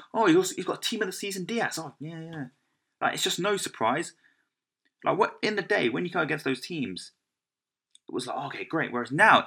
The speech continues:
every, every game I'm just seeing Messi's, Ronaldo's, frickin' Pele's, Maradona's. Like, it, it, it's pointless. It's pointless. And Rivals is so sweaty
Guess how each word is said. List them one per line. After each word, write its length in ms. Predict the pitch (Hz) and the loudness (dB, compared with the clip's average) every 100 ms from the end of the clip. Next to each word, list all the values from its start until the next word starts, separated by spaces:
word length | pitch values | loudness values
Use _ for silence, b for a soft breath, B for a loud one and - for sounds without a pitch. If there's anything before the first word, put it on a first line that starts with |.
| - | 4
every, 240 | 220 240 - | 2 4 2
every 220 | 262 240 | 2 2
game 180 | 233 214 | 2 0
I'm 120 | 170 | 0
just 120 | 165 | 2
seeing 280 | 190 165 156 | 2 2 0
Messi's, 500 | 208 - 175 180 160 | 0 0 -2 -2 -2
Ronaldo's, 760 | 151 165 185 185 180 180 180 | -2 2 2 2 2 2 0
frickin' 440 | - 147 - 131 120 | -2 -6 -2 -4 -2
Pele's, 460 | - 175 175 165 | 0 2 2 0
Maradona's. 640 | 156 156 156 170 165 151 b b b b - | -2 -2 0 -2 -4 -6 b b b b -4
Like, 320 | - 151 - | 2 2 2
it, 160 | 123 117 | 0 0
it, 140 | - - | -6 -6
it's 100 | - | -8
pointless. 680 | - 254 254 - - - - _ _ _ _ | 2 4 4 0 -6 -8 -8 _ _ _ _
It's 100 | - | -8
pointless. 640 | - 247 - - - - B B B B B B B - | 2 2 4 0 -6 -8 B B B B B B B -2
And 360 | 143 160 151 - 160 | 0 0 -2 -4 2
Rivals 400 | 202 196 180 170 | 4 6 4 4
is 140 | - | 0
so 180 | 233 214 | 0 0
sweaty 680 | - - 214 - - - | 0 2 2 0 -8 -10